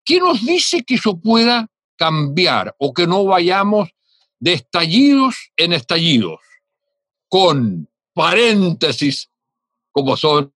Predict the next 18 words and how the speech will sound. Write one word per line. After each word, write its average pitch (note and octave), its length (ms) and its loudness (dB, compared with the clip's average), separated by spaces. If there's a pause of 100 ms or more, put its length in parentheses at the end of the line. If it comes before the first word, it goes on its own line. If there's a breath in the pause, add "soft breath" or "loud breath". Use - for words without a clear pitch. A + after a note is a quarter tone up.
la C3+ 440 0
pandemia. G2 560 -2
O - 220 -20
sea, D#3+ 160 -8
¿cómo A#3 400 2
es E3+ 100 -10
posible F3+ 380 -2
pensar F3 920 -2
en D#3 360 -2
una D#3 500 -2
reconstrucción E3 1200 -2
de E3 80 -2
una D#3 380 -2 (420)
sociedad D#3+ 800 -2
nacional E3 520 -2
o - 140 -6
multinacional? A#2 1300 -2
Eh, E2+ 240 -10